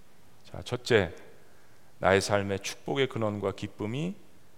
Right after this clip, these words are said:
하나님께로부터 오는 것을 믿는가? 그거 너무 중요합니다.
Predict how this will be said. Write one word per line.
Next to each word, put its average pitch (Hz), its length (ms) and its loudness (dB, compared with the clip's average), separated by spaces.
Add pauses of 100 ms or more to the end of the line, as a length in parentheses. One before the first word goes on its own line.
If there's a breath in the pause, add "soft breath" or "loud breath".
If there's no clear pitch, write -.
(100)
하나님께로부터 113 1300 2 (200)
오는 95 280 2
것을 123 460 0 (220)
믿는가? 82 680 -2 (1600)
그거 95 180 2
너무 90 140 4
중요합니다. 82 720 -2